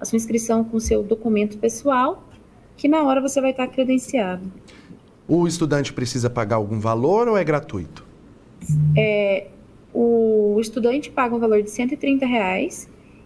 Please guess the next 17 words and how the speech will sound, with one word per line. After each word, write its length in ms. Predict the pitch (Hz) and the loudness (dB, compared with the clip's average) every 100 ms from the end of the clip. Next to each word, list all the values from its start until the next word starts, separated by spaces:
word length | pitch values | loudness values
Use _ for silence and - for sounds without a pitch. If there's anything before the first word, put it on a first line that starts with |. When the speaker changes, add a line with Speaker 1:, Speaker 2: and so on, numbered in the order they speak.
| - | -18
Speaker 1:
se 160 | - 240 | -6 -4
for 180 | 247 233 | 0 0
de 80 | |
graduação, 720 | 220 214 214 214 - 277 320 | 2 2 2 0 0 0 -2
e 40 | 330 | -2
pós-graduação 800 | 294 285 277 269 269 262 277 285 | 0 0 0 2 0 0 0 0
é 40 | |
um 100 | 269 | 0
pouco 260 | 269 269 285 | 0 -2 0
maior. 520 | 294 240 175 170 - - - - | 2 2 0 -4 -10 -20 -20 -4
Eu 80 | - | 0
só 140 | - 247 | 2 2
não 140 | 262 | 2
lembro 180 | 254 247 | 2 0
agora 240 | 220 220 | 0 0
o 60 | 220 | 0
valor. 340 | 240 185 165 | 0 0 -4